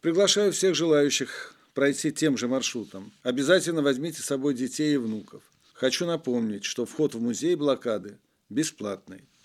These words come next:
На встрече с президентом России ветераны и блокадники благодарили его за решение сохранить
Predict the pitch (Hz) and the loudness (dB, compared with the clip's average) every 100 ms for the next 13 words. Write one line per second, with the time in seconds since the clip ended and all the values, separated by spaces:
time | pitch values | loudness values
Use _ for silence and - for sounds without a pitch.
0 | _ _ - 131 151 196 196 185 175 175 | _ _ -4 -2 0 2 2 0 -2 -6
1 | 156 175 165 170 175 160 220 196 143 - | -2 -2 -2 0 0 0 -2 0 0 2
2 | 151 160 151 143 139 143 180 170 143 - | 2 4 2 2 2 2 0 -2 -4 -6
3 | 107 101 135 139 151 160 143 139 160 127 | -4 0 2 4 4 4 2 2 0 2
4 | 135 139 - 151 139 131 - - 139 139 | 2 2 0 0 0 -2 -2 -4 0 0
5 | 151 170 - | 0 -4 -12